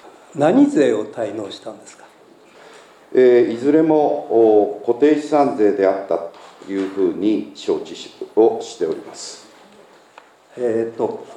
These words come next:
Speaker 1: 神田、あの、副大臣はですね、衆議院議員ですし、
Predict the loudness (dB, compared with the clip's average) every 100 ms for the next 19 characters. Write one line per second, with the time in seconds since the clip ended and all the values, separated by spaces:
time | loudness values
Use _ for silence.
0 | -20 -12 0 2 4 4 4 0 -4 -4
1 | -4 -2 0 0 0 -6 -10 -10 0 0
2 | 0 -6 -10 0 4 6 6 6 4 4
3 | 2 -4 -10 -4 -4